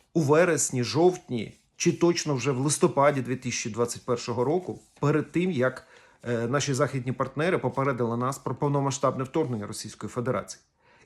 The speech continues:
І з-, те, що Кабінет Міністрів аж зараз, на третьому році повномасштабного військового вторгнення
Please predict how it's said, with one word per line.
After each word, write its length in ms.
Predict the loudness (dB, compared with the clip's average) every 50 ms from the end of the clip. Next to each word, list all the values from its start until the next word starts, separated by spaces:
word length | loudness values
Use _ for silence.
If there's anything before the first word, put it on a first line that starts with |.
| _ -2
І 340 | 0 2 2 2 0 -2 -10 _ _ _ -20 -18 -10
з-, 160 | -8 -8 -8 -8 -10 -2
те, 220 | 2 4 6 6 6
що 220 | 4 0 0 0
Кабінет 420 | 0 0 0 2 2 2 2 2
Міністрів 480 | 2 2 2 2 0 0 -2 -2 -2 -2 -2
аж 200 | -2 -2 -2 -2
зараз, 520 | 0 2 6 6 8 8 6 4 2 0 2
на 140 | 2 2
третьому 680 | 4 2 2 4 6 6 6 6 6 4 4 4 4 6
році 400 | 8 8 8 8 6 4 -2 -8
повномасштабного 960 | -6 -4 -2 -2 0 0 0 -2 0 4 4 4 4 4 2 -2 -2 -4 -4
військового 440 | -6 -8 -12 -6 -2 0 0 0 0
вторгнення 500 | -2 -2 -2 -2 -2 -2 -4 -6 -8 -10